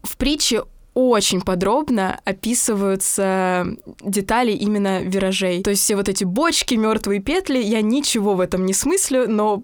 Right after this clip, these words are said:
пытаюсь представить, как чайка где-то над водой складывает крылья таким образом, чтобы ускориться. Вот, и, собственно, как я уже сказала, притча строится в нескольких частях. В первой части Джонатан понимает, что ему не нравится то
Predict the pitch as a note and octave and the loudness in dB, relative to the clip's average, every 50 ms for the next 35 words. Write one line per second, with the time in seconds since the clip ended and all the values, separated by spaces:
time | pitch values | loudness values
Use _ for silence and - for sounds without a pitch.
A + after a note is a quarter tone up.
0 | - _ A#3+ G3 - A#3 B3+ A#3 A3 - - G3 G#3 - - - C4+ E4+ D4 B3+ | -4 _ -2 0 0 0 0 0 0 -2 -4 -4 -4 -2 0 0 0 0 0 0
1 | - - A3 G#3 - - - A#3+ A#3+ C4+ C#4 B3+ G3+ G3+ G3 A3+ A3 A3 G3+ G3 | 0 -2 -4 -4 -4 -2 -2 0 0 0 0 0 -2 0 -2 -2 -2 -2 -2 -2
2 | F#3+ F#3+ F#3+ G3 F#3+ G#3+ C#4 E4+ E4+ - - G#3+ A3 G#3+ G#3 G3 G3 G3 - - | -2 0 0 0 0 0 0 0 -2 -2 -2 -2 -2 0 0 -2 -2 -2 -2 -2
3 | A3+ A3+ G#3 G#3 F#3+ - F#3+ F#3+ G#3+ G3 G#3 B3 C#4+ C4+ A#3+ - G3+ G3 - - | -2 0 0 -2 -2 -2 -4 -2 -2 -2 -2 -2 -2 -2 -2 -2 -2 -4 -2 -2
4 | G#3+ G3 G#3+ G3+ - - - F#3 F3 E3+ E3+ - - - - - G#3 A#3 G#3+ F3+ | -2 -2 -2 -2 -4 -2 -2 -2 -2 -2 -4 -6 -10 -8 -6 -4 -2 0 0 0
5 | F3+ - - - A3+ A3+ A#3 A#3 - C4 C4 B3+ - C4 A#3+ A3+ A3 G#3 G3 G#3 | -2 -4 -6 -4 -2 0 0 0 0 -2 -2 -2 -2 0 0 0 0 0 -2 -4
6 | - _ _ - - G#3 A#3 A3+ A3+ A3+ A3+ - - A#3 A3 A#3 A#3 A3+ G#3+ G#3 | -8 _ _ -6 -4 -2 0 0 0 0 -2 -2 -2 -2 0 0 0 2 2 2
7 | G3 F#3+ F#3+ F#3+ F#3 F#3 - - A#3+ A3+ - G#3+ G3+ - - A3 G#3+ G#3+ G#3 G3+ | 2 0 0 -2 -2 -2 -2 -2 -2 -2 -2 -4 -4 -4 -2 -2 0 0 0 0
8 | G3 - G3 G3 G3+ G#3 G#3+ - - G3+ - G#3 G3+ - A3 - - D#4 F4 G#4 | -2 -2 -4 -2 -2 -2 -2 -4 -4 -4 -4 -4 -4 -2 -4 -2 -2 -2 -2 -2
9 | G#4+ - - - C4+ C4 C4 A#3 A#3 - - A3+ A3 A3 - - G3+ - A3 A3+ | -2 -6 -6 -2 0 0 0 0 -2 -2 -2 0 0 0 -2 -4 -4 -2 -2 -2
10 | A3+ G#3 G#3 G3+ G3 G3 G#3 G3+ G3+ G#3 G#3 G#3 A3 A3 G#3+ G3+ G3 F#3+ - - | -2 -2 -2 -4 -4 -2 -2 -2 -2 0 0 0 0 0 0 0 0 -2 -2 -6
11 | - - G3+ G3 G3 F#3+ F#3+ F#3 F#3 F#3 F#3+ G#3+ G3+ G3 G3 F#3+ F#3 G3+ G#3+ G#3+ | -4 -2 -2 -2 0 0 0 0 0 0 0 -2 -2 0 0 0 0 0 0 0
12 | G3+ G3 F#3 F#3+ F#3 - - F#3 - - F#3+ | 0 0 -2 -2 -4 -4 -4 -6 -4 -2 -2